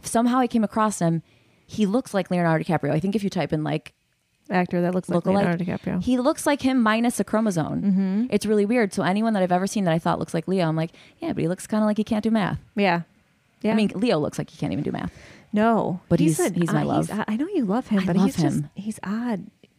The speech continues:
Speaker 2: I, I get it. Like, Titanic. I mean, you probably are thinking of a different movie, but, like, he's very charming in that.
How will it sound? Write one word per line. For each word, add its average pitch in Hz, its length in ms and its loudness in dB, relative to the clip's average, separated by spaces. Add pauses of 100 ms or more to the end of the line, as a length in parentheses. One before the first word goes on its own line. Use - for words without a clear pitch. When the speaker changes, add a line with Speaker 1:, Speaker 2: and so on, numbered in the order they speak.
Speaker 2:
I, - 180 2
I 294 80 2
get 220 200 2
it. 131 160 0 (120)
Like, 196 340 -2 (320)
Titanic. 202 920 0
I 214 80 2
mean, 208 140 4
you 208 80 6
probably 175 340 2 (100)
are 180 180 -2
thinking 180 320 -4
of 170 60 0
a - 20 -2
different 175 280 -2
movie, 170 220 0
but, 131 160 -2
like, 185 160 2
he's 185 220 -4
very 175 260 2
charming - 440 -4
in - 100 -8
that. - 240 -8